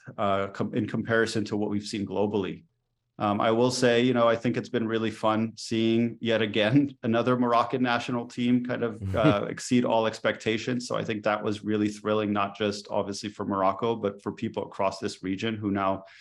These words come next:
Speaker 1: see specifically, you know, an opportunity, um, for the national team, uh, of women, the women's national team kind of make, make its own,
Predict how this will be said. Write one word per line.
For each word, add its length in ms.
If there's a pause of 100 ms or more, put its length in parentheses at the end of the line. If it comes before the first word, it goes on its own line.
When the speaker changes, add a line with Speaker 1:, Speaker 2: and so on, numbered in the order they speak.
(180)
Speaker 1:
see 540 (320)
specifically, 1160
you 100
know, 200
an 100
opportunity, 840 (400)
um, 340
for 580
the 100
national 460
team, 520 (500)
uh, 540
of 160
women, 460
the 80
women's 300
national 340
team 240
kind 120
of 60
make, 360 (100)
make 240
its 160
own, 440